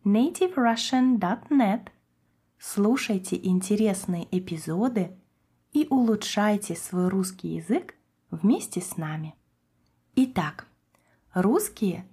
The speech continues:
начинают подготовку к празднику всегда заранее, примерно в начале декабря. Нужно купить подарки,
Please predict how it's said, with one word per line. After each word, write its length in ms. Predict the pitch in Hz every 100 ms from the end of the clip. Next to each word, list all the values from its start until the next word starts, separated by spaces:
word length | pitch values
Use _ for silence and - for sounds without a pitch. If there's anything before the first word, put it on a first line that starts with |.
| -
начинают 800 | 185 185 - 185 190 226 202 -
подготовку 720 | 175 175 180 180 202 - -
к 120 | -
празднику 760 | - 175 220 302 247 233 170 160 _ _ -
всегда 540 | - 185 180 165 180
заранее, 720 | 185 180 175 165 160 156 165 _ _ _ _ _ _ _
примерно 560 | 185 202 226 415 370 185
в 60 |
начале 520 | 170 160 - 190 240 220
декабря. 640 | 208 208 208 180 160 - _ _ _ _ _ _ _ _ _ _
Нужно 360 | 190 262 285 220
купить 440 | - 185 262 -
подарки, 720 | 285 254 202 185 185 - 185